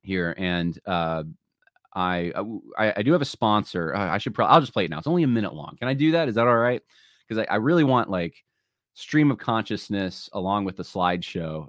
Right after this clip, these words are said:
Uh, if, if you, you know, wanna know more about M L K and the substance of what he believed and how it's being interpreted today, I want this to just be a clear flow. So I'm gonna play,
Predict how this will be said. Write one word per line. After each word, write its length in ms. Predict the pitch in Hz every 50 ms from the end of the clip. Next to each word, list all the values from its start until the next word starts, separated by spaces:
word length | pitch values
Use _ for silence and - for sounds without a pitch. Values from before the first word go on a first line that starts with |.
| - -
Uh, 340 | 87 85 80 78 76 76 71 - _ _ _ _ _ _ _ _ _ _ _
if, 200 | 101 92 - -
if 200 | - 92 - 101
you, 380 | 107 120 120 117 110 107 - - _ _ _ _ _
you 220 | - - _ 98
know, 100 | 87 80
wanna 340 | 80 80 87 101 110 113 107
know 180 | 101 107 110 107
more 180 | 110 110 113
about 200 | 107 104 104 104
M 120 | 104 104 104
L 100 | 95 92
K 380 | - - 104 98 95 95 95
and 100 | - 87
the 60 | 82 78
substance 560 | - - 107 104 92 - - 104 95 87 -
of 80 | 90
what 160 | 90 95 90 90
he 80 | 92
believed 380 | 85 87 87 87 87 87 85 82
and 120 | 87 135
how 280 | - - - 113 113 110
it's 120 | 101 -
being 200 | _ 110 98 95
interpreted 480 | 90 87 - - 92 - - 92 87 80
today, 440 | 82 80 78 87 85 82 82 85 - _ _ _ _ _ _ -
I 100 | 104 110
want 220 | 117 120 113 -
this 140 | 113 98 -
to 80 | - 98
just 180 | 87 92 - -
be 100 | 98 87
a 40 |
clear 300 | - - - 98 85 80
flow. 300 | - _ - 80 67 57 -
So 140 | - 104 107
I'm 80 | 127
gonna 120 | 165 180 147
play, 380 | - 165 143 131 120 113 -